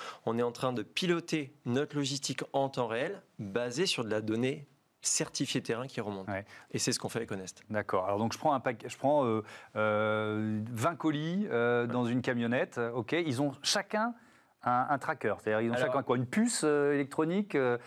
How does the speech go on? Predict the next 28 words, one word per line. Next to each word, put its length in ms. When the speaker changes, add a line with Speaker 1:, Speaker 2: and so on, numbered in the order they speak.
Speaker 1:
Alors 240
Speaker 2:
je, 60
j'emploie 260
des 100
termes 220
qui 100
sont 180
nuls, 300
mais, 220
euh, 80
vous 120
allez 140
Speaker 1:
Non, 140
Speaker 2:
expliquer. 220
Speaker 1:
non, 160
non, 40
aucun 240
problème. 260
Alors 200
surtout 260
pas 160
de, 220
de, 120
de 160
puce 300
électronique 800
parce 160
que 180